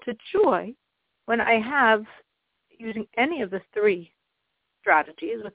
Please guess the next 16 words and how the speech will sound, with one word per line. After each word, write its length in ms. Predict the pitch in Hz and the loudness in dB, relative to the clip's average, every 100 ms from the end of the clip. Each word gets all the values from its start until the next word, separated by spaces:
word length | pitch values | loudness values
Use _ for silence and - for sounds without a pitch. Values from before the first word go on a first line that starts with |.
| - | -8
either 300 | 247 226 202 | -4 0 0
one, 500 | 180 240 240 185 202 | 0 0 0 -2 -6
I 80 | 185 | -4
emotionally 500 | 185 196 214 - 190 | -4 -2 -4 -4 -12
broke 360 | 170 185 262 - | -8 -2 -2 -4
myself, 420 | 190 - 143 233 - _ _ _ _ _ | -10 -6 -8 -8 -16 _ _ _ _ _
and 120 | 196 202 | -6 -4
I 80 | 196 - | -6 -10
feel 420 | 285 254 262 254 _ _ _ _ _ _ _ _ _ _ _ _ | -6 -4 -4 -10 _ _ _ _ _ _ _ _ _ _ _ _
much 200 | 262 349 - - | -2 -2 -6 -2
further 300 | 294 311 220 | -2 -2 -6
from 140 | 202 185 | -8 -8
God 240 | 254 - | -6 -6
than 100 | 190 | -8
I 60 | 202 | -10
realized. 380 | 247 294 - | -8 -8 -10